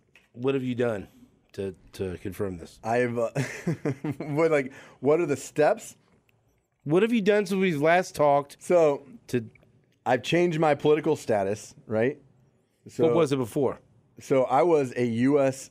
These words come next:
Speaker 2: citizen. I was a, from being from the public D C territorial of the United States citizen, federally owned U S citizen. That's what I was. That's what you are. That's what most, most people are.
Speaker 1: What was that? Was that what
Speaker 2: Yeah,
Speaker 1: Ben
Speaker 2: Ben
Speaker 1: is?
Speaker 2: is, yeah, yeah.
Speaker 1: Ben's confused, but he says, "Okay,
Speaker 2: So
Speaker 1: good."
Speaker 2: I changed my status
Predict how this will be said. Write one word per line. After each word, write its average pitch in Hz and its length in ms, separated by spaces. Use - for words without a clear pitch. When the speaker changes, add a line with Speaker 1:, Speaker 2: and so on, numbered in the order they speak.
Speaker 2:
citizen. 85 640
I 104 100
was 117 400
a, 110 260
from 120 200
being 147 240
from 139 160
the 120 80
public 143 440
D 135 160
C 156 220
territorial 127 720
of 107 60
the 107 60
United 110 320
States 110 340
citizen, 110 500
federally 127 580
owned 117 400
U 110 220
S 104 140
citizen. 82 440
That's 87 220
what 95 80
I 90 60
was. 82 280
That's 90 200
what 87 80
you 104 240
are. 95 220
That's - 100
what 110 80
most, 107 320
most 190 220
people 87 280
are. 73 140
Speaker 1:
What 131 140
was 104 240
that? 120 240
Was 110 120
that 117 120
what 104 100
Speaker 2:
Yeah, - 60
Speaker 1:
Ben 123 180
Speaker 2:
Ben 127 100
Speaker 1:
is? 104 300
Speaker 2:
is, - 60
yeah, 98 280
yeah. 110 80
Speaker 1:
Ben's 127 200
confused, 117 500
but 110 80
he 101 40
says, 104 240
"Okay, 113 240
Speaker 2:
So 101 80
Speaker 1:
good." 113 60
Speaker 2:
I 135 120
changed 156 320
my 156 120
status 107 640